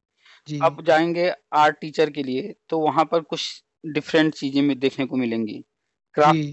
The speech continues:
Speaker 2: में जाएंगे, वहाँ अलग मिलेगा, म्यूजिक टीचर का अलग मिलेगा, कंप्यूटर टीचर का अलग मिलेगा।
Speaker 1: सर, हम कंप्यूटर से हैं, बीसीए किया था हमने, कंप्यूटर से लगे हुए, कंप्यूटर अनुदेशक हैं।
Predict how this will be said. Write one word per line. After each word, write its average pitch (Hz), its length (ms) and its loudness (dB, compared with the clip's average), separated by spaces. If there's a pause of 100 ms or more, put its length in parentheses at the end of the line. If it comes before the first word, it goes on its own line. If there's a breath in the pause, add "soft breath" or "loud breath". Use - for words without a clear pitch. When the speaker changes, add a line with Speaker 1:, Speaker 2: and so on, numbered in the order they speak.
Speaker 2:
में 156 80 -4
जाएंगे, 156 440 2
वहाँ 147 320 0
अलग 147 160 2
मिलेगा, 131 460 -2
म्यूजिक 135 320 -12
टीचर 147 280 -2
का 147 160 2
अलग 143 180 2
मिलेगा, 135 380 0
कंप्यूटर 139 480 -4
टीचर 143 280 0
का 190 240 0 (160)
अलग 135 240 2
मिलेगा। 113 360 -4
Speaker 1:
सर, 196 200 4
हम 220 100 4
कंप्यूटर 202 440 6
से 214 160 4
हैं, 156 220 0
बीसीए 175 340 0
किया 185 200 0
था 233 140 -2
हमने, 233 200 0
कंप्यूटर 160 560 -2
से 190 120 -2
लगे 147 160 0
हुए, 143 80 -2
कंप्यूटर 160 380 -4
अनुदेशक 143 440 -6
हैं। 117 140 -20